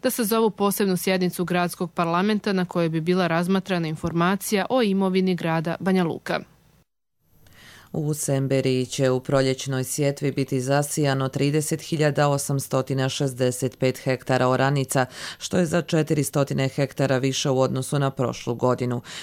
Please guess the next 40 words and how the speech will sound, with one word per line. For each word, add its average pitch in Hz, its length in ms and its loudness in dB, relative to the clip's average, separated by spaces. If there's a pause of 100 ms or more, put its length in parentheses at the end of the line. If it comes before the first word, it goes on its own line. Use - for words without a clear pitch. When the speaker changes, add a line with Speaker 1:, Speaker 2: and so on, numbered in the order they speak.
(100)
Speaker 2:
Kukuruz 165 580 2
je 143 200 4
i - 180 -2
dalje 147 340 2
dominantna 131 600 0
kultura 139 540 0
i 131 80 2
zasijat 123 480 0
će 131 120 -4
se 127 160 -2
na 127 100 0
više 127 300 -2
od 123 80 0
dvadeset 127 680 -2
četiri 131 400 0
hiljade 127 400 -2
hektara, 135 540 0 (300)
dok 170 220 0
će 160 100 -2
pod - 160 -2
povrćem 151 520 0
biti 165 220 0
nešto 160 360 0
više 160 340 0
od 156 200 -2
četiri 117 440 0
hiljade 117 420 -2
hektara. 120 520 -2 (480)
Ove 202 200 4
godine 156 420 0
poljoprivrednici 135 920 -2
će 135 160 -2
imati 131 320 0
manju 131 280 0
cijenu 131 380 -2
sjemenskog 127 600 -2
materijala 131 640 2
i 131 100 -2
mineralnog 123 600 -2
đubriva, 139 460 2